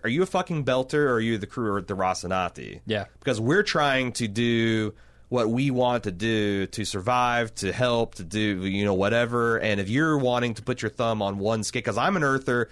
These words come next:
Speaker 1: this guy's a Martian, this guy's an Earther, this guy's a Belter. Like, if
Speaker 2: Mm-hmm.
Speaker 1: we all do, if we all just become fucking loyalists, then we're not even a crew anymore. So
Speaker 2: Sure.
Speaker 1: she needs to be taught this.
Speaker 2: Yeah, yeah, and I think, um, it,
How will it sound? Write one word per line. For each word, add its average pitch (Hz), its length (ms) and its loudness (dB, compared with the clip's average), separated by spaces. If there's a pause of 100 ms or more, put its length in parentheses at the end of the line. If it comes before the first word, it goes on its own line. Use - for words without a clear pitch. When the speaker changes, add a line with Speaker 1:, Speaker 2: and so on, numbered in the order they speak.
(120)
Speaker 1:
this 160 140 0
guy's 143 200 0
a 135 60 2
Martian, 117 560 0 (140)
this 143 160 0
guy's 127 200 0
an 113 120 -2
Earther, 113 420 2 (140)
this 139 160 0
guy's 131 200 2
a 113 60 0
Belter. 110 300 0 (200)
Like, 127 300 0 (340)
if 147 120 0
Speaker 2:
Mm-hmm. 139 80 0
Speaker 1:
we 151 100 4
all 180 160 6
do, 160 460 2
if 123 100 0
we 139 80 2
all 160 140 4
just 147 140 -4
become 139 380 0
fucking 131 320 -2
loyalists, 113 920 2
then 101 680 0 (280)
we're 110 220 -2
not 113 180 0
even 87 160 -2
a 82 40 -4
crew 123 240 -2
anymore. 62 520 -8 (160)
So 135 100 -4
Speaker 2:
Sure. 135 100 2
Speaker 1:
she 160 60 0
needs 214 200 2
to 185 60 0
be 143 100 0
taught 131 280 -2
this. - 480 -10 (480)
Speaker 2:
Yeah, 190 220 4
yeah, 151 200 4
and 131 80 2
I 143 60 2
think, 147 380 -2
um, 110 440 0 (1300)
it, 180 160 -14